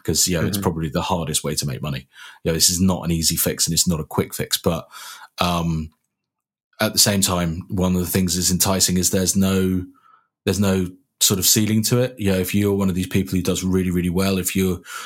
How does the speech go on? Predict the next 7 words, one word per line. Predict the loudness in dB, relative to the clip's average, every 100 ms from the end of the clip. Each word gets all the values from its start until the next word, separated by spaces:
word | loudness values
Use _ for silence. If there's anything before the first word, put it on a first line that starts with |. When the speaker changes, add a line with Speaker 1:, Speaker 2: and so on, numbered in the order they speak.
| -10 0
Speaker 1:
a |
Mark | 0 0 -2
Dawson | -2 0 2 2 2 2 2
or | 2 0 0
a | -2 -4 _ _ _ _ _ -10 -4
Andy | 0 2 2
Weir, | 0 2 2 2 0 0 -4